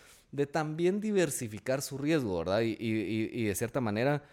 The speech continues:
autocustodiar tus criptomonedas. Y ahí tal vez voy a entrar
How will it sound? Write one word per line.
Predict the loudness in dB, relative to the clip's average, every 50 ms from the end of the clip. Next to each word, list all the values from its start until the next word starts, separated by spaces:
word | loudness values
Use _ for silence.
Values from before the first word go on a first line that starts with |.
| -20 -20 -20 _ -2
autocustodiar | 0 0 0 0 -2 -6 -8 -6 -4 -6 -6 -6 -4 -4 -2 0 2 2 4 4 2 2 -2 -6 -16 _ _ _
tus | -4 -2 -2 -2 -4
criptomonedas. | -4 -6 -6 -4 -4 -2 -2 0 0 0 0 0 0 0 2
Y |
ahí | 2 2 4 2 2 0 -2 -2
tal | -2 -2 0 0
vez | 0 0
voy | 2 2 2
a |
entrar | 2 0 0 0 2 2 2 2 -2 -6